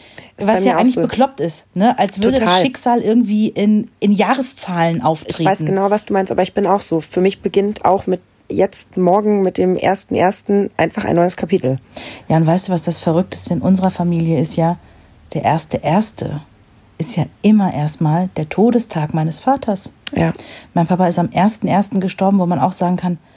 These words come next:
Speaker 2: "Mein Gott, gibt es ein beschisseneres Datum?"
Speaker 1: Kaum.
Speaker 2: Aber, also, es ist fünf Jahre her dann, jetzt morgen.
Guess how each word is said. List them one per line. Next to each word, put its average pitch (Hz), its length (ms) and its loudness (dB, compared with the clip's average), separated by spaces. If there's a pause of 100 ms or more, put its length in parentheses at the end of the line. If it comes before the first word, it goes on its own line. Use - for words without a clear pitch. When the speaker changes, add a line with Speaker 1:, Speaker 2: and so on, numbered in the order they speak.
(380)
Speaker 2:
"Mein 202 460 4
Gott, 240 260 0
gibt 233 280 0
es 254 200 -2
ein 202 240 4
beschisseneres 277 1040 -2
Datum?" 247 560 0 (760)
Speaker 1:
Kaum. 160 240 2
Speaker 2:
Aber, 135 120 -4 (280)
also, 180 240 0 (120)
es - 140 -8
ist - 280 -6
fünf 220 280 2
Jahre 180 200 0
her 185 200 0
dann, 247 260 4 (220)
jetzt 226 240 -4
morgen. 247 420 2